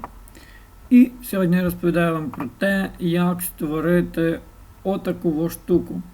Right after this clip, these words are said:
Це я робив кілька годин підряд, а вам за кілька хвилин постараюся розповісти, як це робиться.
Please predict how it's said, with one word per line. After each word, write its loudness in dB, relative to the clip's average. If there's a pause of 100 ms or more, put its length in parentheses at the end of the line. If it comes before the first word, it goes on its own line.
(720)
Це 0
я 2
робив 4
кілька 2
годин 2
підряд, 2
а 0
вам 2
за 2
кілька -2
хвилин 0
постараюся -2
розповісти, -2
як 0
це -2
робиться. -4